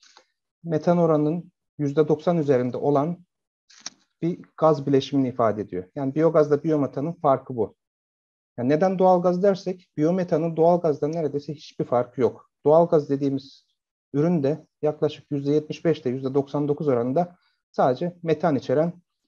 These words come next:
bir gaz bileşimi. O yüzden biz biyometanı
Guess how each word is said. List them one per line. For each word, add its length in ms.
bir 120
gaz 300
bileşimi. 440
O 120
yüzden 260
biz 180
biyometanı 640